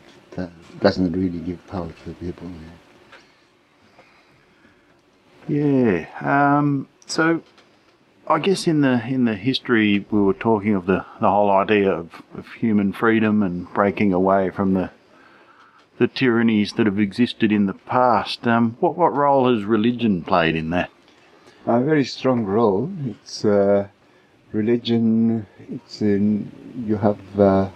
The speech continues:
Speaker 1: there's actually, um, a really good book by Bakunin explains the relationship between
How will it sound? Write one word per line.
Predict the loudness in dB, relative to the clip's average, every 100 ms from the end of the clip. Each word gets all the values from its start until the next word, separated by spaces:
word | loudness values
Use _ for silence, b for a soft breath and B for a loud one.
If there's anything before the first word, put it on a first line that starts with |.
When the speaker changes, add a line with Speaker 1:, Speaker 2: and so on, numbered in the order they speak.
| B B B B B -20 -10
Speaker 1:
there's | 0 2 4 4 4 2 -4 -20 _ _ _ _ _ _ _ 0 0
actually, | 2 2 2 4
um, | 4 4 2 -2 -10 _ _ _
a | -6
really | -2 -2 -2
good | -4 0
book | -4 0
by | 0 2
Bakunin | 2 0 2 0 2 0 -2
explains | -6 -4 2 2 2 -4
the | -10
relationship | -6 -4 -2 -2 -4 -10 -12 -10
between | -10 -4 -2 -2 -2 -4